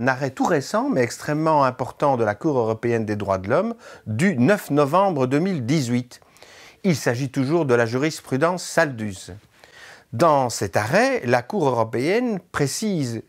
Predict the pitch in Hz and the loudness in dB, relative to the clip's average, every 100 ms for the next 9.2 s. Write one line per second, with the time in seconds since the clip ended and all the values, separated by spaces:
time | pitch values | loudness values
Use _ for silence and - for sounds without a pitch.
0 | _ - 156 139 113 - - - - - | _ 2 4 4 0 -10 -20 -20 -20 -2
1 | 110 107 104 95 92 101 226 208 123 - | 2 6 4 2 -4 0 2 4 2 0
2 | 175 135 107 - 123 113 - 131 - 104 | -2 0 0 0 -4 -2 -6 -8 -6 -4
3 | 98 95 104 98 - 107 98 92 92 - | -2 -2 -2 -4 -4 -2 -2 -2 -4 -2
4 | 107 123 131 165 185 139 - 107 104 104 | -2 0 -2 -2 -2 -4 -6 -6 -4 -4
5 | - 110 95 92 98 - 101 95 92 101 | -2 0 0 -4 -6 -4 -4 -4 -4 -4
6 | 101 98 98 98 104 104 92 92 92 95 | -4 -4 -2 -4 -4 -6 -4 -6 -6 -6
7 | 95 98 98 90 87 95 90 - - 92 | -6 -4 -4 -4 -6 -6 -6 -10 -10 -8
8 | 85 90 95 - 95 92 92 90 95 113 | -8 -10 -12 -8 -8 -6 -6 -6 -6 -6
9 | - | -6